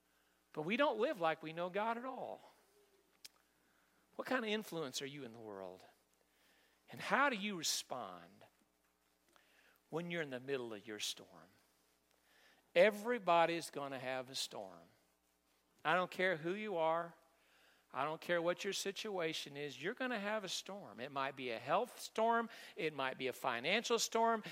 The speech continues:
It might be an emotional storm. But storms are a part of life. The question is not, will you have a storm?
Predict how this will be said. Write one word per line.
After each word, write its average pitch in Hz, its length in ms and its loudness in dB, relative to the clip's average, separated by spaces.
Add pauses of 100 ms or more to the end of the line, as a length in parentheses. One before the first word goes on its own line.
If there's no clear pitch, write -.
(120)
It 156 140 0
might 143 300 0
be 131 140 -2
an 123 100 -6
emotional 214 500 4
storm. 208 540 4 (260)
But 165 100 2
storms 220 560 4
are 185 240 12
a 156 60 8
part 196 380 10
of 160 160 -4
life. 135 720 4 (1300)
The - 60 -20
question 247 460 12
is 170 100 2
not, 185 300 12 (1400)
will 247 240 8
you 196 180 2
have 151 240 4
a 127 40 -4
storm? 135 540 -4